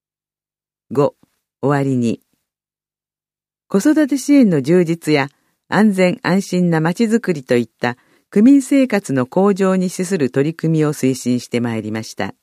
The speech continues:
今後もこれまでの取り組みを礎に、一つ一つの施策をさらに充実発展させ、人も街も輝く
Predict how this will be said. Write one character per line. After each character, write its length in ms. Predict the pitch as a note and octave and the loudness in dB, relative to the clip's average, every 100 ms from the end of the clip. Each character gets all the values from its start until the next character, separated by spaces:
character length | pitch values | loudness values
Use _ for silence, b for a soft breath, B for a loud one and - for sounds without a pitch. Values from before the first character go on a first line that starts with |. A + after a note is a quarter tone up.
| _ - _ _ _ _ _ _ _ _ - | _ -20 _ _ _ _ _ _ _ _ -2
今 200 | F#3+ F#3 | 0 2
後 120 | F3+ | 2
も 180 | F3 b b - | 0 b b -2
こ 100 | G#3+ | 2
れ 120 | A3+ | 4
ま 120 | A3+ | 4
で 100 | F#3 | 2
の 120 | D3 | 0
取 220 | C#3 F3 F#3 | 0 -2 -2
り 40 | |
組 240 | - F3 | -2 -2
み 40 | E3+ | 0
を 80 | D#3+ | 0
礎 500 | - D#3+ D3 D3 C3+ | -2 -4 0 0 2
に、 240 | C3 B2+ _ _ _ _ _ _ | 0 -2 _ _ _ _ _ _
一 220 | - C4 C4 | -4 0 2
つ 180 | C#4+ | 0
一 240 | B3+ - C#4 | 0 0 0
つ 120 | A#3 | 0
の 160 | D3+ C3+ | 0 -2
施 80 | |
策 420 | - F#3 - E3 D#3+ | -2 -4 -2 2 2
を 140 | D3+ _ _ _ _ - | 2 _ _ _ _ -2
さ 100 | D4+ | 2
ら 120 | C#4 | 4
に 240 | D#3 G2+ - _ _ | 2 -2 -8 _ _
充 260 | A#2+ F#3+ G#3 | 0 4 4
実 300 | F#3 - E3+ | 0 -4 -2
発 220 | D3 D3 | -2 -4
展 260 | - D#3 D3 | -2 0 0
さ 140 | C#3 | -4
せ、 260 | - A#2+ - _ _ _ _ _ _ - | -2 -2 -4 _ _ _ _ _ _ -20
人 340 | - - A3 | -4 0 2
も 220 | G3+ G3 - - | 2 -2 -8 -4
街 380 | F3+ - - C#4 | -4 -2 2 2
も 160 | C3 | 2
輝 440 | - D#3 E3+ E3 E3+ | 0 -2 0 0 -2
く 280 | - A2+ | -4 -6